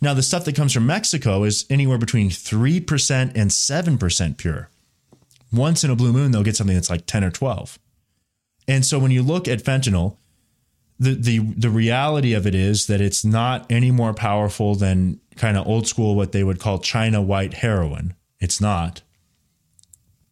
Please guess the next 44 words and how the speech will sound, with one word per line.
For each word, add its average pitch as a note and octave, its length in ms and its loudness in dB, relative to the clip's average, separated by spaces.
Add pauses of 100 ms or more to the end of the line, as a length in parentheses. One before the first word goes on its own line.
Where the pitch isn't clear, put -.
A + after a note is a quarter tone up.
(140)
Now, G#2+ 440 0 (720)
the A2 120 0
difference D3 460 0
is, G2 240 0
and, G#2 160 0
and G#2 160 2
where A#2 180 2
this G#2+ 160 0
becomes F#2+ 540 -2 (340)
you A2 100 2
know, F2+ 260 0 (120)
still A#2 280 -2
relevant G#2 520 2
and F2+ 100 0
harmful G2 420 0
and F#2 80 0
all E2+ 120 0
of F2 80 0
that, A#2 340 -2 (540)
is A2+ 160 0
that A#2+ 140 -2
while A2+ 240 0
it A2+ 100 2
is B2 180 0
no B2+ 180 2
more A2+ 200 2
pure G#2+ 280 0
than G2+ 140 0
old G2 200 0
school G2 200 -2
China F#2 260 0
white F2 200 0
heroin, G2+ 560 0 (640)
what G#2 340 0
it G#2 100 2
is, A2+ 380 0
is G2 140 0
it's G2+ 160 -2
much G#2+ 200 0
more F#2+ 140 2
plentiful A2+ 640 -2
and F#2 160 0
much F#2 220 -2
cheaper F#2 580 -2